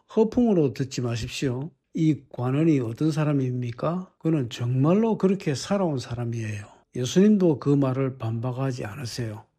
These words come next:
오히려 마가복음에는 예수님께서 그 사람을 보시고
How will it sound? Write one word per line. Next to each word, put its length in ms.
오히려 380
마가복음에는 1080
예수님께서 960
그 120
사람을 600
보시고 760